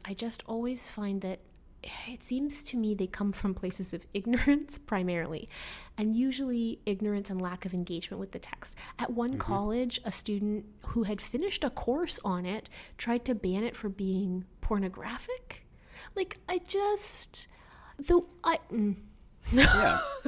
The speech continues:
Speaker 2: Because it includes nudity and sexual situations. But you know what?
Speaker 1: So does life? <laughs>
Speaker 2: Well, and you could make this argument about so many other texts, and maybe this is,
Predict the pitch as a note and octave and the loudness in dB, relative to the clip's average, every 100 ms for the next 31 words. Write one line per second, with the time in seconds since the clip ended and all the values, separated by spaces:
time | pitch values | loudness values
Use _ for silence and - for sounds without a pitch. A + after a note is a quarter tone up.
0 | - - - - - - - B2 B2 G2+ | -4 0 0 -2 -8 -8 0 2 4 2
1 | G#2 A#2 A#2 G#2+ - - A2+ A#2 A#2 - | 4 4 4 0 -2 0 2 2 0 -8
2 | - - A#2 C#3 C#3 E2+ D#2+ F#2 - G#2 | -10 -6 0 2 2 0 -2 -4 -4 -4
3 | G#2 G2 - G#2 G2 F#2+ - F2+ - F2 | 0 0 0 0 0 -4 -4 -4 -4 -6
4 | F2 - - - - - B2+ B2 B2 A#2+ | -6 -10 -16 -20 -20 -2 2 2 4 6
5 | A#2+ D3 - - - - B3 B3+ G#3+ F3+ | 8 6 4 -12 -8 4 8 10 8 4
6 | G3 C5 - - - F#4 - - G5+ - | 8 6 4 -2 6 10 10 8 4 2
7 | C6+ D#3+ D#3 - E3 E3 F#3 F3+ F3 C3 | 2 4 4 6 6 8 6 4 0 2
8 | C3+ C3 C3+ C3 - G#2+ A2 - - G2+ | 4 4 2 2 2 4 2 0 -2 -2
9 | A2+ A2+ G#2 F#2 G2 G2+ F2+ E2 - G2 | 2 4 2 2 0 -2 -4 -4 -2 -2
10 | E2 - - - G#2 G#2+ A2 A2+ G2+ - | -2 -4 -4 -2 2 4 4 2 -2 -2
11 | F#2 E2+ E2+ | -2 -2 -4